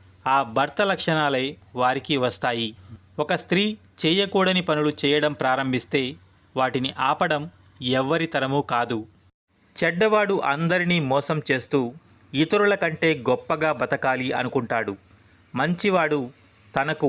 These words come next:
ఉన్నదాంతో సంతృప్తి చెందుతూ తనకు ఇష్టం వచ్చినట్లు బ్రతకాలి అనుకుంటాడు. మన దగ్గర ఏమీ లేదు అంటే అది మన తప్పు కాకపోవచ్చు, కానీ మన దగ్గర ఒక్క స్నేహితుడు కూడా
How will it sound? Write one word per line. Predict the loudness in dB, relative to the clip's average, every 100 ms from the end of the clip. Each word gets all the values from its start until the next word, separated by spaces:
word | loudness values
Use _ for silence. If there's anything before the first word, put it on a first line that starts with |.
| 2
ఉన్నదాంతో | 2 2 2 0 0 0 0 -2 -14 -8
సంతృప్తి | -4 -4 -2 -4 -4 -4
చెందుతూ | 0 0 2 0 0 -12 -6
తనకు | -4 0 0 0
ఇష్టం | -2 -2 0 0
వచ్చినట్లు | 0 0 -2 0 0 0
బ్రతకాలి | -2 -4 0 0 2 0
అనుకుంటాడు. | 0 -2 0 -2 -2 -6 -14 -20 -20 -20 _ _
మన | -2 0 0
దగ్గర | -2 0 2 2 0 2
ఏమీ | 2 2 2
లేదు | 2 2 4 2
అంటే | 2 0 -2 -2 -8 -20 _
అది | -4 -2
మన | 0 0 -2
తప్పు | -4 -4 -4
కాకపోవచ్చు, | -2 -2 -2 0 2 2 0 -10 -12 _ _ -4
కానీ | -2 -2 -8 -12 -20 -20 _ -4
మన | -4 -2
దగ్గర | -2 0 0 2
ఒక్క | 0 -2 -6 -6
స్నేహితుడు | -4 -2 0 0 2 0 2
కూడా | 2 2